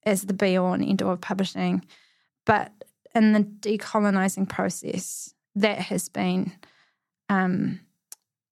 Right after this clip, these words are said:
reimagined and re-understood. And I think that's awesome. And I think that's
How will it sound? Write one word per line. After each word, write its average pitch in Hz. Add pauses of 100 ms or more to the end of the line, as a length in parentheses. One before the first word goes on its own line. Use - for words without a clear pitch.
(960)
reimagined 196
and 196
re-understood. 196 (520)
And 220
I 208
think -
that's - (140)
awesome. 202 (120)
And 226
I 202
think 208
that's -